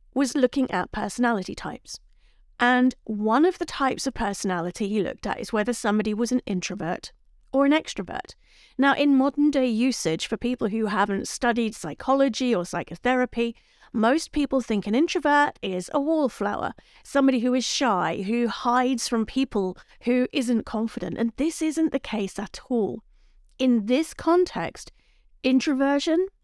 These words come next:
and extroversion is actually about where you get your energy from. So imagine, at the end of a long day of a conference, are you silently hiding under the table with your coat, hoping everybody else goes to the bar without you?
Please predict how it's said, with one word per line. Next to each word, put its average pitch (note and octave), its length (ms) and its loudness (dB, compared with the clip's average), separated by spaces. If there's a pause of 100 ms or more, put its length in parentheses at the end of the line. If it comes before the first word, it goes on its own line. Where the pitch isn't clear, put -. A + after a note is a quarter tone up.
(160)
and A3+ 140 0
extroversion G3+ 840 -4 (400)
is A#3+ 100 -4
actually A#3+ 360 0
about A#3+ 280 0
where F#3 240 -2
you G#3+ 180 -2
get F3+ 220 -4
your A#3 160 0
energy C4 380 2
from. D3+ 340 -10 (640)
So F4 160 2
imagine, D4+ 520 4
at A#3 140 0
the C#4 200 -4
end D4+ 240 4
of D4+ 80 -2
a C#4+ 60 6
long B3+ 320 4
day F#3 180 2
of F3 80 0
a F3 60 -6
conference, - 680 -8 (140)
are A#3+ 200 4
you C#4+ 280 0
silently C4 920 0 (260)
hiding C#4 480 2
under C#4 220 4
the C4 80 2
table A#3+ 400 -2
with A3 180 0
your G3+ 120 0
coat, G3+ 380 0
hoping G#3+ 400 0
everybody G#3 400 0
else G3 240 -2
goes G3+ 280 -2
to G#3+ 80 -10
the G3 60 -4
bar F#3 260 0
without A3+ 400 2
you? F4 220 2